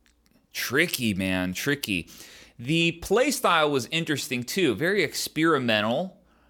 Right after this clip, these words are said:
Um, you could tell they were holding back a lot, though.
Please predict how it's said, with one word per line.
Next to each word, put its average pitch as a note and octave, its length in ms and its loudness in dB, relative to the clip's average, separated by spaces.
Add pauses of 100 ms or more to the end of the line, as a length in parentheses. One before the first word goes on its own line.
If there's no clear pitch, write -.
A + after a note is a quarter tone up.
(320)
Um, B2+ 640 -2
you C#3 100 -2
could C#3 140 -4
tell D#3 160 4
they D3+ 100 2
were B2+ 100 4
holding B2 300 2
back A#2+ 300 4
a A#2+ 40 2
lot, F#2+ 300 2
though. E2 480 -2